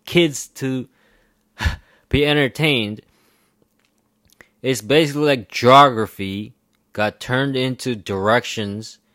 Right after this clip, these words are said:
got turned into, <laughs> okay. Or, or, uh, there are spirits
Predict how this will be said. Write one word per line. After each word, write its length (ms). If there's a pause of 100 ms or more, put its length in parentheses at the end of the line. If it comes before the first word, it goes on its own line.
(180)
got 220
turned 300
into, 460 (520)
<laughs> 520
okay. 280 (1700)
Or, 840 (560)
or, 640 (800)
uh, 720 (1300)
there 240
are 100
spirits 560